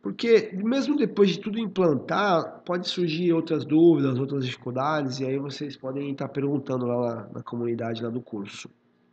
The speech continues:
Então, um ano a mais, então são dois anos de acesso ao curso, é, com suporte, né? É,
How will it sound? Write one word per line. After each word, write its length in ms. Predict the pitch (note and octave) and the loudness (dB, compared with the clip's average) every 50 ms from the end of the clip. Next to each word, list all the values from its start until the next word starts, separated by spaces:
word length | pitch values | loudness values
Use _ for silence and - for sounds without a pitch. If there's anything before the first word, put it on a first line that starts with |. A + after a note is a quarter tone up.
| _ _ _ _ _ _ _ _ _ _ _ _ _ | _ _ _ _ _ _ _ _ _ _ _ _ _
Então, 160 | - A#2+ B2+ | -6 -4 0
um 200 | C3+ D3+ D#3+ D#3 | 2 4 4 6
ano 100 | D#3 D#3 | 6 4
a 60 | D3+ | 4
mais, 380 | B2+ A#2 A2+ A#2 B2+ C#3 C3+ C#3 | 2 0 -2 0 0 -2 -2 -4
então 300 | C#3 - C#3 C#3 C#3+ C#3 - - - - | -6 -4 -2 -2 -2 -2 -4 -10 -16 -12
são 180 | - C3 C#3 | -6 -4 -4
dois 340 | C3 A#2+ C#3 E3+ F#3+ F#3 D3+ | -2 2 2 2 2 2 2
anos 240 | D#3 D#3+ D#3 D3 B2+ | 2 4 4 2 2
de 100 | B2+ C#3+ | 0 -2
acesso 360 | C3 - - C3+ C3 - - | -2 -4 -4 -6 -6 -6 -6
ao 80 | A#2+ G#2+ | -8 -8
curso, 500 | - - A2+ A#2 B2 B2 - - C#3+ B2+ _ _ _ _ _ _ _ _ _ _ _ - | -8 -8 -8 -6 -6 -8 -10 -14 -16 -16 _ _ _ _ _ _ _ _ _ _ _ -8
é, 260 | A#2 B2 B2+ B2+ B2 | -4 0 0 0 0
com 260 | B2+ - - C#3+ D3 C3+ | 0 0 0 0 2 0
suporte, 680 | - - C3 - - A#2+ A#2+ B2 C#3 D#3+ D#3 - C#3+ | -2 -6 -10 -8 -6 -4 0 0 0 0 -2 -4 -4
né? 240 | C3 A#2+ B2 C#3+ D3+ - _ _ _ _ _ _ _ _ _ _ - | -4 -4 -6 -8 -10 -12 _ _ _ _ _ _ _ _ _ _ -10
É, 680 | - B2 B2 B2 B2+ B2 A#2+ A#2+ A#2 A#2+ B2 C3+ - | -6 -4 -4 -2 -2 -2 -2 -4 -4 -4 -6 -8 -10